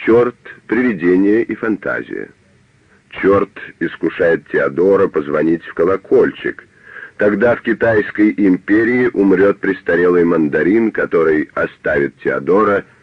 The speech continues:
несметные сокровища. Бедняга-переписчик звонит, и вместе с фантастическими богатствами, путешествиями, приключениями,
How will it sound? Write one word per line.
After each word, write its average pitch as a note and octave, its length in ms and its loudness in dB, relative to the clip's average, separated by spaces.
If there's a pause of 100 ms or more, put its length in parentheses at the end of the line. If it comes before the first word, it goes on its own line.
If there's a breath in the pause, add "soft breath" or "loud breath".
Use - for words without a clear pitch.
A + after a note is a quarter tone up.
(120 soft breath)
несметные D#2 920 -2
сокровища. A#1+ 760 -6 (680 loud breath)
Бедняга-переписчик A2+ 1200 -2
звонит, G2+ 520 2 (440 loud breath)
и F2 100 0
вместе G2 640 2
с - 160 -20
фантастическими E2+ 960 -2
богатствами, C2+ 880 -4 (380 loud breath)
путешествиями, D2+ 1040 -2
приключениями, D2 1160 0